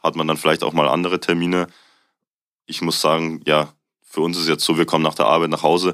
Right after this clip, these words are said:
und dann ist es ja eigentlich fast schon Abend. Deswegen müssen wir vielleicht mal gucken, wie wir das am besten machen.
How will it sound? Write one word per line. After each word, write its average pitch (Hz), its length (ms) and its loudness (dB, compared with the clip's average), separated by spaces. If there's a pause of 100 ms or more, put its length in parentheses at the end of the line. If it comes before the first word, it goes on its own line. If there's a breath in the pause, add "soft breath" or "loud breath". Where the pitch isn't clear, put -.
(240 loud breath)
und - 160 -12
dann 78 100 2
ist 90 180 -4
es - 140 -6
ja - 80 0
eigentlich 71 240 -2
fast 73 220 -2
schon 76 160 -2
Abend. 73 300 0
Deswegen 76 240 -2
müssen 78 160 -2
wir 78 80 -2
vielleicht 76 260 -2
mal 78 80 -4
gucken, 87 300 -6
wie 85 40 2
wir 82 60 0
das 95 140 0
am 76 100 0
besten 82 260 -6
machen. 82 400 0